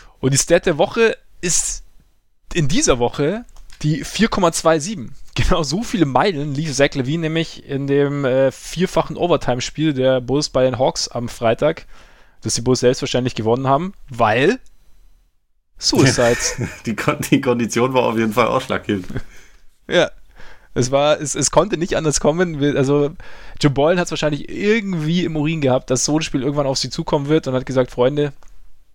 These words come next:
Speaker 1: wenn, egal was wir können, aber Hauptsache wir laufen länger als der Gegner und mehr als der Gegner.“ Und Zach LaVine hat's eindrucksvoll unter Beweis gestellt. Also ganz kurz zum Vergleich: ähm, Bla-, Bradley Beal führt die Liga an,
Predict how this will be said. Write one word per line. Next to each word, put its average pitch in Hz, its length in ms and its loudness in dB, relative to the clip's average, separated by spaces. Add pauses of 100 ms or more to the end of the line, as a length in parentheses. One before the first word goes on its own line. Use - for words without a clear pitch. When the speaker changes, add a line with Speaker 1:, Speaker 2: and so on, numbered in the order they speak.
(800)
Speaker 1:
wenn, 135 340 0 (440)
egal 143 340 2
was 165 180 0
wir 156 80 -4
können, 143 320 0
aber 120 160 0
Hauptsache 135 280 0
wir 131 80 4
laufen 123 280 2
länger 110 240 0
als 110 140 0
der 113 100 0
Gegner 120 280 0
und 135 140 0
mehr 143 180 4
als 110 180 -4
der 113 100 -4
Gegner.“ 110 200 -2
Und 110 80 0
Zach 127 160 4
LaVine 131 320 2
hat's 147 140 2
eindrucksvoll 143 460 0
unter 139 140 0
Beweis 127 300 2
gestellt. 160 300 2 (280)
Also 123 140 0
ganz 151 220 2
kurz 160 160 -2
zum 139 120 -4
Vergleich: 131 540 0
ähm, 123 380 -2 (440)
Bla-, 131 220 2
Bradley 139 340 2
Beal 160 240 -2
führt 165 320 0
die 147 320 0
Liga 139 380 0
an, 202 240 -4